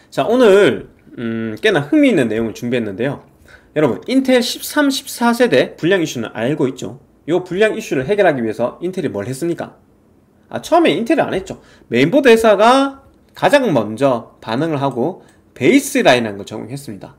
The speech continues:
인텔의 그 씨피유 이슈가 높은 전압이나 전력 문제라고 생각하고 전압도 낮추고 전력도 낮추는 극단적인 선택을 했는데요.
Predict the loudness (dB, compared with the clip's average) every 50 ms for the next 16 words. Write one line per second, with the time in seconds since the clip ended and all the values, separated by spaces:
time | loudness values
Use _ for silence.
0 | _ _ _ _ _ _ _ _ _ _ _ _ _ -20 -20 -20 -20 -20 -20 _
1 | _ -6 -4 -4 2 4 6 6 8 8 8 8 6 4 0 -4 -16 -20 -16 -10
2 | -8 -6 -6 -4 -6 -6 -4 -2 0 0 0 0 -4 -6 -6 -4 0 2 0 0
3 | 0 -4 -14 -14 _ -6 -6 -6 -4 -2 -2 -2 -2 -2 -4 -4 -2 2 4 4
4 | 4 4 2 0 -2 -2 -4 -8 -4 -2 0 4 4 4 4 2 0 -2 0 0
5 | 0 0 0 -4 -10 -10 -8 -4 -4 -4 -2 -2 -2 0 0 -2 -4 -4 -8 -18
6 | _ _ _ -8 -4 -2 0 0 0 0 0 2 2 2 0 0 -4 -6 -4 0
7 | 2 4 4 4 2 0 -2 -2 -2 -2 -2 -2 -4 -4 -4 -6 -8 -10 -8 -4
8 | -4 -4 -4 -6 -6 -8 -8 -6 -4 -4 -4 -2 -2 -2 -2 -2 -4 -6 -4 -4
9 | -6 -6 -4 -4 -4 -4 -4 -4 -4 -6 -6